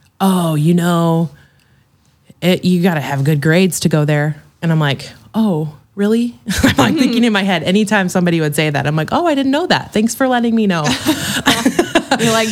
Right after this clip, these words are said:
Speaker 2: "Duh."
Speaker 1: I mean, just, and I, I, I hesitate to say, like, any names 'cause there were some people that were really close to me that doubted, and I know they
Speaker 2: Yeah.
Speaker 1: did.
Speaker 2: Me too. I had some
Speaker 1: Um,
Speaker 2: too.
Speaker 1: and,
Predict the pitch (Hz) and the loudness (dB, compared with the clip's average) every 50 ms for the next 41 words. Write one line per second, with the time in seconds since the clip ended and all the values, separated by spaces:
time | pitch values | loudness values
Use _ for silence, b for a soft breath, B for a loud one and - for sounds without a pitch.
0 | 208 196 185 214 214 185 208 - 269 294 285 311 294 277 262 226 262 285 277 269 | -4 -2 0 0 0 0 0 0 0 0 2 0 0 2 0 2 2 2 0 0
1 | 277 - - 240 240 247 269 277 262 - - 220 233 226 226 220 - - 214 233 | -2 -2 0 0 2 2 2 0 -2 -2 -2 0 0 0 0 -2 -2 0 0 0
2 | 196 262 269 233 277 240 - 277 277 202 240 240 202 - 226 226 226 220 220 214 | 2 0 0 0 -2 0 0 0 0 2 0 0 0 0 0 2 2 0 0 0
3 | 202 - 190 185 180 - 196 196 190 180 165 156 147 151 - - 190 180 185 185 | 0 0 -2 -2 0 2 2 2 2 2 0 0 0 -2 0 0 2 2 2 2
4 | 190 190 - 202 196 208 185 190 190 175 165 160 165 160 165 170 - - 165 147 | 0 0 0 0 2 2 0 0 0 0 0 0 -2 -2 -2 -2 -2 -2 -2 -2
5 | - 165 165 160 156 143 143 143 143 143 139 - - 139 160 165 160 160 165 180 | 0 -2 0 0 -2 -2 -2 -2 -2 -2 -2 -4 -6 -4 -4 -2 0 2 2 2
6 | 190 190 170 - - - - - - - - B B B 240 269 247 359 359 277 | 2 2 0 0 -2 -4 -4 -6 -8 -8 -10 B B B -6 -4 -2 -2 -2 -4
7 | 175 - - - - 190 190 180 170 156 143 135 123 156 190 240 185 - - - | -4 -6 -6 -2 0 0 2 2 0 0 0 0 0 0 -2 -2 -4 -6 -10 -16
8 | _ _ - 202 202 196 190 185 180 175 170 165 160 147 - - | _ _ 0 0 2 2 2 0 0 0 0 -2 -2 -2 -4 -6